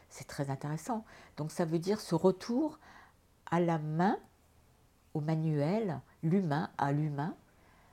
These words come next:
à l'humus, à, au travail de la terre aussi. Et puis à quelque chose qui ressemble un peu à notre état d'être,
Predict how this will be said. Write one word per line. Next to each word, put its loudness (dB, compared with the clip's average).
à 8
l'humus, 4
à, 2
au 2
travail 2
de 2
la 2
terre 0
aussi. -6
Et 8
puis 0
à 6
quelque 0
chose 0
qui -2
ressemble 0
un 0
peu 2
à 2
notre -2
état 2
d'être, 2